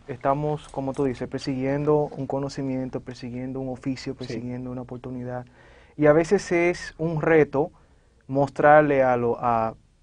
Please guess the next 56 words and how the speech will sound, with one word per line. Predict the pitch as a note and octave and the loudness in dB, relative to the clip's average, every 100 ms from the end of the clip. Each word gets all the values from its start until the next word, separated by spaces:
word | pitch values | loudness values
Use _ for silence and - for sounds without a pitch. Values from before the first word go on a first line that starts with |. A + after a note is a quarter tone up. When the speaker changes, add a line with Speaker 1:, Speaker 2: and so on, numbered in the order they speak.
| _ _ | _ _
Speaker 1:
sectores | - C3 - D3 D3 C#3+ | -8 -4 4 6 6 4
establecidos | C#3+ C3+ B2+ A#2+ C3+ B2+ B2 - - _ _ | 0 -2 -2 -4 -4 -2 -4 -8 -18 _ _
que | C3 | -12
tú | - | -8
tienes | C#3+ D3+ C#3+ | -6 -4 -4
la | A2 | -6
sed, | - G2 | -8 -10
que | - | -10
tú | A#2 | -12
tienes | B2 C3 B2+ | -8 -8 -8
la | |
capacidad | A#2+ - A2 A2 | -10 -10 -12 -10
de | G#2+ | -12
hacerlo | - G#2+ A2 | -12 -14 -14
de | G#2 | -14
por | - | -16
sí. | - - - _ _ _ _ _ _ | -16 -20 -20 _ _ _ _ _ _
Eh, | - B2 A#2+ A2+ - - | -6 -2 0 -2 -4 6
obviamente | D#3 F#3 E3+ E3+ F3 D#3 D3+ D3 | 10 12 12 12 8 8 4 4
no | C#3+ | 6
debes | D3 D3 | 4 4
poner | D3 C#3 C3 | 0 -2 -2
todo | C3 | -2
en | B2+ | -4
las | B2 | -4
redes | B2+ B2 A#2+ | -4 -4 -4
que | A#2+ | -6
se | A#2 | -6
te | |
ocurre | A#2+ A#2+ A#2+ | -8 -6 -6
en | B2 | -4
el | |
momento. | C3+ E3 D3 F3 | -4 -2 -2 -4
Como | E3+ C#3+ | -6 -6
me | C3 | -6
decía | B2 C3+ | -6 -6
mi | C3+ | -4
papá, | C3+ C#3 A2 - - - _ | -2 2 0 0 -16 -20 _
no | C3+ | -6
escribas | C#3 D#3 D#3 D#3 | 0 2 2 2
una | D#3+ C#3+ | -4 0
carta | C#3 D3 D#3 D#3+ - - - - - | 4 4 2 -4 -6 -20 -20 -16 0
cuando | C3+ C3 B2+ | 0 2 0
estás | A#2+ C#3 C#3 C3+ | 2 4 4 2
muy | C3+ C#3+ | -2 -2
emocionado, | C#3 C3+ A#2 B2 C#3+ D3+ | -4 -6 -6 -4 -2 -2
ni | C3 | -4
muy | B2 | -4
alegre, | B2+ C#3 C3 | -2 0 -2
ni | |
muy | A#2 A2+ | -4 -4
triste | C3 A#2 G#2 | -6 -6 -10
de | G#2+ | -10
por | A#2 | -8
Speaker 2:
Ok. | |
Speaker 1:
sí. | - A2+ | -6 -8